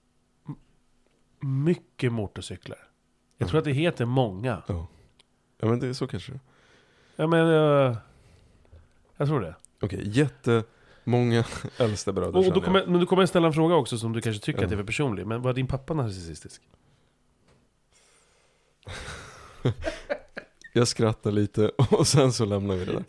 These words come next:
Speaker 2: Men vad heter det?
Speaker 1: Gå vidare.
Speaker 2: Ja, gå vidare. Ehm. <laughs>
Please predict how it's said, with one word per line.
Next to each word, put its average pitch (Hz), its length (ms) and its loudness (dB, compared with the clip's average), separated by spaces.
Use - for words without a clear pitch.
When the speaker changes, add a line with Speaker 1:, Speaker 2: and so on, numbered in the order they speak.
Speaker 2:
Men 120 240 0
vad 120 100 4
heter 113 340 2
det? 107 300 2
Speaker 1:
Gå 180 160 6
vidare. 110 420 0
Speaker 2:
Ja, 95 160 -4
gå 101 80 -4
vidare. 95 280 -4
Ehm. 98 560 -4
<laughs> 143 140 0